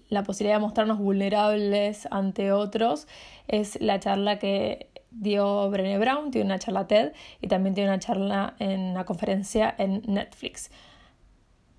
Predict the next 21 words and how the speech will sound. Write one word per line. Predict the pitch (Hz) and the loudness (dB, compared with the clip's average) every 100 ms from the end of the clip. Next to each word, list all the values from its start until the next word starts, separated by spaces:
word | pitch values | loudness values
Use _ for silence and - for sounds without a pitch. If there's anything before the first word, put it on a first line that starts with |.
| _ _ _ _ _ - | _ _ _ _ _ -4
El | 202 | 2
orden, | 202 214 233 254 226 | 4 6 6 4 2
preferible | 220 226 202 202 214 | 0 0 2 4 4
en | 202 | 2
primero | 202 208 190 | 0 2 4
ver | 196 | 4
la | 196 | 2
charla | 214 226 | 6 6
ted | 302 320 - | 6 2 2
y | |
después | 196 - 208 208 | -4 0 2 2
ver | 202 202 220 - | 2 2 2 -2
el, | 202 196 208 185 185 226 | -4 0 0 0 0 -2
la | 226 | 0
conferencia | 202 208 208 233 226 | 2 4 4 2 2
de | |
Netflix, | 226 226 - 254 247 | 2 2 -2 -2 0
y | |
la | 190 185 | 0 2
verdad | 190 196 | 0 0
que | 220 | 0